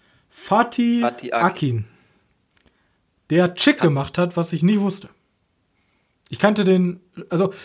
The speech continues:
Speaker 1: das Witzige ist, ich hab den Trailer damals gesehen und hab ihn dir ja geschickt. Und
Speaker 2: Ja,
Speaker 1: ich gla-,
Speaker 2: genau.
Speaker 1: ich glaube,
Speaker 2: Als
Speaker 1: er war ja der
Speaker 2: Eröffnungsfilm,
Speaker 1: Be-, er
Speaker 2: ne?
Speaker 1: war, er war der Eröffnungsfilm. Ich, wir wollten ja, also jetzt, ich weiß nicht, ob ich mich ärgere, dass ich nicht zur Berlinale gegangen bin dieses Jahr.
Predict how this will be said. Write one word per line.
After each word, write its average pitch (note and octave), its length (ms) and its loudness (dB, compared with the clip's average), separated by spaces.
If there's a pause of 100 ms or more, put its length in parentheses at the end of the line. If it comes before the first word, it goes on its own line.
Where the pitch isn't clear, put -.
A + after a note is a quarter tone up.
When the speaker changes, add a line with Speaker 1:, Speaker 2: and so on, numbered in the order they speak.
(120)
Speaker 1:
das F3 160 2
Witzige A3+ 360 0
ist, A#3+ 160 0
ich F#3+ 140 -4
hab C4 140 2
den A#3 140 0
Trailer G#3+ 380 4
damals D3+ 380 -2
gesehen D#3+ 280 -2
und D#3+ 40 4
hab F#3+ 120 0
ihn F3+ 60 -2
dir E3 100 -2
ja D#3+ 100 0
geschickt. - 480 -6 (840)
Und F3+ 140 0
Speaker 2:
Ja, D#3+ 160 4
Speaker 1:
ich F3+ 60 4
gla-, F3+ 120 6 (100)
Speaker 2:
genau. - 120 -12 (320)
Speaker 1:
ich - 160 -8
glaube, G3+ 300 4
Speaker 2:
Als B3+ 180 4
Speaker 1:
er - 40 0
war C3 100 6
ja - 80 4
der - 40 2
Speaker 2:
Eröffnungsfilm, C3+ 540 0
Speaker 1:
Be-, F3+ 60 2
er F#3 80 6
Speaker 2:
ne? G3 60 4
Speaker 1:
war, C4+ 60 2
er G#3 220 0
war A#3+ 80 4
der B3+ 100 4
Eröffnungsfilm. E3 720 0 (280)
Ich, G3+ 260 -10
wir F#3+ 180 4
wollten C4 320 0
ja, B3+ 320 -4
also G3 180 -2
jetzt, B3 340 -2 (280)
ich D3 140 -4
weiß A#3+ 180 4
nicht, B3+ 120 -2
ob A3+ 100 2
ich F#3 100 -4
mich F3 240 -2
ärgere, C4 540 2
dass B3+ 180 2
ich A#3 120 -2
nicht B3 180 -6
zur A#3+ 160 -2
Berlinale A3 540 2
gegangen A3 380 -2
bin A3+ 140 0
dieses G#3+ 260 -2
Jahr. C4 280 0